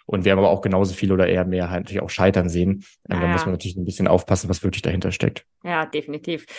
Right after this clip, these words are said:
Speaker 2: Aber es ist, glaub ich, viele stellen sich das einfach vor und denken sich, „Ach, geht alles easy über Amazon“, aber vergessen dann den anderen Punkt, dass es natürlich auch gut und richtig platziert werden muss und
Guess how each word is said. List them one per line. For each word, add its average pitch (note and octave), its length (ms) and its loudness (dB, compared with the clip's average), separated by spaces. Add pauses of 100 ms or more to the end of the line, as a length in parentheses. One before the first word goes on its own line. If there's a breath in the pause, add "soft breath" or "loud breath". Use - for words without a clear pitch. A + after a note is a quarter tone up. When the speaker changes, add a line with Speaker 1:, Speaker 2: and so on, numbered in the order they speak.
(160 loud breath)
Speaker 2:
Aber E3 120 2
es E3 100 0
ist, F3 260 -4
glaub D3+ 160 0
ich, D3+ 80 -10
viele F3+ 200 0
stellen E3 220 0
sich D#3 80 -10
das D#3 160 -4
einfach F3 360 0
vor F3 180 4
und E3+ 140 0
denken D#3 200 0
sich, D#3 160 -6
„Ach, - 260 -2
geht D#3 240 -4
alles D3+ 260 -2
easy E3+ 220 -6
über D3+ 200 0
Amazon“, D#3+ 340 -4
aber D3+ 180 0
vergessen D#3+ 360 -2
dann D3 100 -4
den D3 120 -2
anderen D#3 220 0
Punkt, D3+ 220 -6
dass C#3+ 100 -8
es C#3+ 100 -12
natürlich C#3+ 380 -8
auch C#3 220 -4
gut G3+ 160 4
und D#3 100 -2
richtig D#3 480 -6
platziert E3 400 -2
werden C3 220 -4
muss C#3 180 -4
und C3+ 300 -8